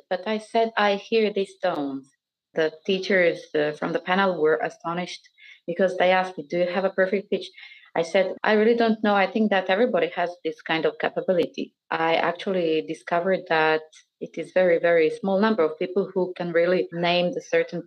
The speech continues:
pitch. And when I actually discovered that, I started, uh, doing much more this contemporary music. I loved classical contemporary music as a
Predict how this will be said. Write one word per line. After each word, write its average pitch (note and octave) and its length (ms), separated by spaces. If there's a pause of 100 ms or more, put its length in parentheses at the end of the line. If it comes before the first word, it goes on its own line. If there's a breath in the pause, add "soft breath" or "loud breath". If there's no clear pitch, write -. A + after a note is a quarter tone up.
pitch. E3 400
And F#3 320
when G#3+ 180
I B3 140
actually A3+ 420
discovered A#3+ 640
that, C4+ 320 (240)
I G3 100
started, F#3+ 580
uh, E3+ 280
doing F#3+ 420
much F3 400
more E3+ 260
this E3 200 (120)
contemporary E3+ 720
music. F#3 360 (180)
I E3 300
loved F3+ 580 (600)
classical F3+ 420
contemporary E3+ 480
music F3 340
as D#3+ 120
a D#3+ 80